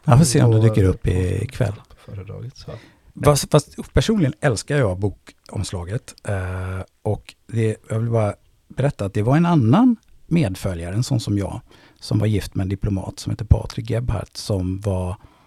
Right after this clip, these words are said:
Speaker 1: formgivare. Och, eh, han läste hela råmanuset och gjorde ett moodboard.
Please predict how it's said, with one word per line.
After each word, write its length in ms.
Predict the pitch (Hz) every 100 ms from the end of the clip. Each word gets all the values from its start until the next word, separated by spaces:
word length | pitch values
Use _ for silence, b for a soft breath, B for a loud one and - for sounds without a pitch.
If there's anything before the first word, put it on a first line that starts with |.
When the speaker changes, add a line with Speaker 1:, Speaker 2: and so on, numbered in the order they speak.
| b b b _ _ -
Speaker 1:
formgivare. 560 | 147 98 90 190 - - _ _ _
Och, 420 | - 110 - - 117
eh, 640 | 98 98 95 95 95 95 - _ _
han 520 | - 113 104 101 104 - _ _
läste 520 | 123 120 - - 185 - _
hela 360 | - 110 107 101 -
råmanuset 760 | - 110 101 101 - 160 - - b b b b
och 320 | - 104 -
gjorde 180 | 107 98
ett 80 | 95
moodboard. 840 | 110 135 151 139 127 139 156 151